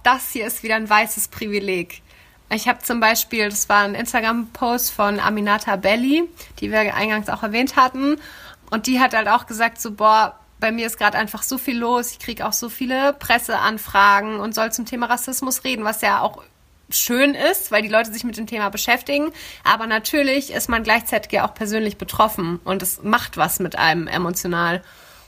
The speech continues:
Und sie hatte eben im Post geschrieben, dass sie, ich weiß nicht, Nordsee, Ostsee irgendwo hingefahren ist, um sich zu entspannen. Und was ist passiert? Sie lag am Strand, sie wollte sich eine Pause gönnen. Sie ist sowohl sexistisch als auch rassistisch angegangen worden.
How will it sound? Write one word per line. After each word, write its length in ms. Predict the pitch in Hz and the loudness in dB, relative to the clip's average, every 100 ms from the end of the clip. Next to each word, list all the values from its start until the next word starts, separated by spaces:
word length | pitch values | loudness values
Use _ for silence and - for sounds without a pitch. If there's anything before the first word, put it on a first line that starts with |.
| _ | _
Und 260 | 214 214 214 | -2 0 0
sie 140 | 220 233 | 2 2
hatte 160 | 226 | 2
eben 200 | 202 220 | -2 -2
im 100 | 214 | -2
Post 300 | 233 247 254 | 0 0 0
geschrieben, 580 | - - 240 233 226 220 | -4 -6 -4 -4 -4 0
dass 300 | 214 208 - | 0 0 -2
sie, 400 | 214 214 214 214 - _ _ - | -2 -2 -2 -4 -8 _ _ -16
ich 200 | 160 - | -8 2
weiß 220 | 185 202 | 2 2
nicht, 180 | 208 196 | -2 2
Nordsee, 300 | 220 220 220 | 2 2 2
Ostsee 340 | - - - | 2 2 0
irgendwo 260 | 208 226 220 | -2 -2 2
hingefahren 480 | 285 320 302 254 254 | 2 2 2 2 2
ist, 120 | 233 | -4
um 100 | 233 | -6
sich 160 | 214 - | -6 -4
zu 100 | 208 | -4
entspannen. 520 | 220 - 233 269 240 | -2 4 4 4 -2
Und 60 | |
was 140 | 214 220 | -4 -4
ist 140 | 233 | -4
passiert? 460 | - 220 - 277 277 | -4 -4 0 -2 0
Sie 80 | 214 | 2
lag 200 | 214 196 | 2 2
am 120 | 202 | -4
Strand, 340 | - 240 247 | 0 2 2
sie 100 | 220 | 0
wollte 200 | 208 214 | -2 -2
sich 160 | 214 214 | -4 -6
eine 80 | 202 | 0
Pause 360 | 240 240 240 | 2 2 0
gönnen. 240 | 233 233 220 | 0 0 0
Sie 140 | 208 | -2
ist 140 | 220 | -2
sowohl 320 | - 202 214 220 | -2 -2 -2 0
sexistisch 720 | 233 233 - 226 - 214 - | 0 0 -4 -4 -4 -4 0
als 200 | 202 202 | 0 0
auch 140 | 202 | 2
rassistisch 520 | 196 - 202 - 190 | 2 2 -6 -4 -2
angegangen 520 | - 180 170 147 143 160 | 0 0 0 0 0 2
worden. 420 | 151 139 147 | 2 2 -2